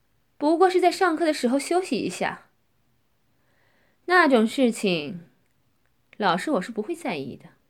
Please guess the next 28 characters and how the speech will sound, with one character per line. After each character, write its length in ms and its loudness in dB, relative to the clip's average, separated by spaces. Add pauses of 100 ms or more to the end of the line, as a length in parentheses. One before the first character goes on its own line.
(3000)
不 120 -4
知 140 -4
道 180 -2
了？ 200 -10 (2500)
哎 300 4
呀 220 2
呀， 480 -8 (300)
真 180 0
是 100 2
迟 260 2
钝 120 2
的 100 0
小 240 -2
鬼 200 -6
呀。 200 -18 (1700)
你 240 4
错 280 4
就 120 0
错 300 2
在 580 0 (880)
没 320 6
有 200 4
对 200 2
老 240 2
师 200 -4
的 80 0
敬 340 2
畏。 340 4